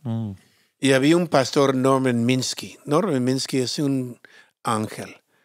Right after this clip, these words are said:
Speaker 2: Uno de estos hombres que uno lo mira es un santo, simplemente puro en su corazón. Un ministro
Speaker 1: Yeah.
Speaker 2: que trabajaba al lado de Billy Graham por cuarenta años.
Speaker 1: Mm.
Speaker 2: Y,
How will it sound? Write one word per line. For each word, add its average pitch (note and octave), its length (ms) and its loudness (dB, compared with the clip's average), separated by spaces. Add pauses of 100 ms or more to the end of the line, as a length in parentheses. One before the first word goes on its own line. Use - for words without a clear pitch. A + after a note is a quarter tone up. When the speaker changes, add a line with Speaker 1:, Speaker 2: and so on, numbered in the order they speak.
(560)
Speaker 2:
Uno D#3+ 260 6
de C#3+ 100 6
estos B2+ 300 0
hombres A#2+ 420 2
que C#3 120 2
uno D3 180 4
lo A#2+ 140 4
mira B2+ 280 2
es - 180 -4
un A2+ 160 -6
santo, A2 580 -8
simplemente C#3+ 960 0 (220)
puro G2+ 540 -2
en B2 160 -2
su - 180 -6
corazón. A#2+ 460 -2
Un C#3 140 2
ministro C3+ 640 0
Speaker 1:
Yeah. F#2 260 -8 (220)
Speaker 2:
que C3+ 140 0
trabajaba B2 540 4
al A#2+ 100 4
lado B2+ 240 6
de B2+ 120 2
Billy A#2+ 200 2
Graham A#2 380 0 (880)
por B2+ 240 2
cuarenta A#2+ 540 0
años. - 400 -12
Speaker 1:
Mm. G2 200 0 (760)
Speaker 2:
Y, C3+ 560 2